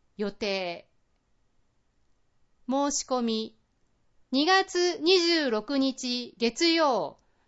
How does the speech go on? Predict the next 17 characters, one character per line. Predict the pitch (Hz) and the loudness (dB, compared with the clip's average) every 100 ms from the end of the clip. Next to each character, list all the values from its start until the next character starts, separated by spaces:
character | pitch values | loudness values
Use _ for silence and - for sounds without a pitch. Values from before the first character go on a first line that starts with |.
| _ - | _ -6
消 | 254 - 302 | -4 -2 0
印 | 285 277 247 | 0 0 -2
有 | 226 233 | -4 -6
効。 | - 196 185 180 - _ _ _ _ _ _ _ _ _ | -6 -6 -4 -6 -8 _ _ _ _ _ _ _ _ _
ま | 269 269 | 0 2
で | 233 | 2
に、 | 185 135 127 _ _ _ _ - | 0 -4 -10 _ _ _ _ -14
市 | - 277 | -6 2
役 | 370 370 349 | 2 2 0
所 | - 196 156 | 0 -2 -2
四 | 214 254 269 | -2 0 0
階、 | 262 220 214 208 - _ _ | 0 -2 -2 -4 -12 _ _
商 | - 330 359 370 | -6 0 0 2
工 | 359 349 330 | 2 2 2
農 | 285 302 | 0 -2
政 | 302 277 262 | 0 -2 0
課、 | 262 226 220 | 0 -2 -2